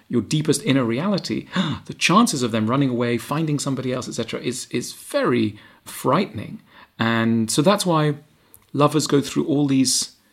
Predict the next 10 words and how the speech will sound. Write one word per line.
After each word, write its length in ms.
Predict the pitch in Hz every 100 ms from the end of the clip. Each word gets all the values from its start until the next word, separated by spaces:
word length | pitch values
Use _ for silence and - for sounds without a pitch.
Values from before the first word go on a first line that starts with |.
| _ _
strange 500 | - - 127 135 127 -
antics. 640 | 120 120 104 - - -
That's 160 | - 151
why 60 |
sometimes 640 | 143 143 131 131 123 120 - - _ _ _
you 120 | 127
love 140 | 143
someone 300 | - 135 131
deeply, 420 | 104 139 - 113 104
but 500 | - 127 120 -